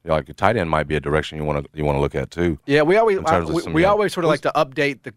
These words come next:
Speaker 2: the, you know, the sort of racial positions
Speaker 1: who's
Speaker 2: here.
Speaker 1: Yeah, we do, we, and we monitor it just about weekly.
Speaker 2: It is.
Speaker 1: So
Speaker 2: It's a
Speaker 1: it's
Speaker 2: weekly monitor, yeah.
Speaker 1: A little weird. Who's that tight end Bennett's got? Lam-, uh, the guy for, isn't he white?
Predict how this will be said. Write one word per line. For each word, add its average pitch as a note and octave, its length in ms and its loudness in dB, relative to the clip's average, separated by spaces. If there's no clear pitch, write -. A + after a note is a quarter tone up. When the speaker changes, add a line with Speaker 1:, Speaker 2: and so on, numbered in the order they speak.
Speaker 2:
the, C#3 180 0
you C#3+ 60 2
know, B2 160 0
the A#2+ 180 -2
sort C#3 160 0
of A2+ 140 2
racial C3+ 320 2
positions B2 520 -4
Speaker 1:
who's D#3+ 160 4
Speaker 2:
here. A2+ 160 -2
Speaker 1:
Yeah, F#2 240 2
we F#2 200 -2
do, F2 200 0
we, D#2+ 200 0
and E2+ 100 2
we E2 160 0
monitor G2 500 2
it F#2 60 0
just F#2 180 -6
about A2+ 200 2
weekly. G2+ 280 -4
Speaker 2:
It E3 180 2
is. A3+ 200 2
Speaker 1:
So - 100 -18
Speaker 2:
It's - 120 -20
a - 60 -4
Speaker 1:
it's C3 80 -4
Speaker 2:
weekly D#3+ 240 0
monitor, C#3+ 400 0
yeah. C3+ 140 -8
Speaker 1:
A - 60 -20
little F#2+ 180 2
weird. F2+ 260 0
Who's F3 200 -4
that D#3 160 0
tight C#3+ 180 2
end C3+ 200 0
Bennett's C3+ 260 0
got? C#3 340 0
Lam-, G#2 300 0
uh, E2 400 2
the F2+ 120 -8
guy G#2+ 180 4
for, F2 300 -2
isn't G#2+ 200 0
he B2 100 -2
white? B2 260 2